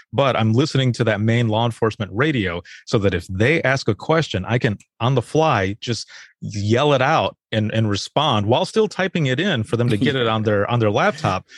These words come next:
But yelling it out so they have it at that moment. So any other question that they're asking, I'm also listening to that. So I call it dispatch ear. So you're listening to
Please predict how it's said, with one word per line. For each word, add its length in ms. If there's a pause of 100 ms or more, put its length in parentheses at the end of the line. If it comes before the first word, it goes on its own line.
(260)
But 440 (300)
yelling 360
it 100
out 320
so 100
they 200
have 260
it 220
at 200
that 260
moment. 500
So 160
any 200
other 160
question 460
that 140
they're 280
asking, 540
I'm 260 (180)
also 320
listening 480
to 120
that. 300
So 460
I 40
call 220
it 120
dispatch 540
ear. 300 (260)
So 100
you're 140
listening 460
to 200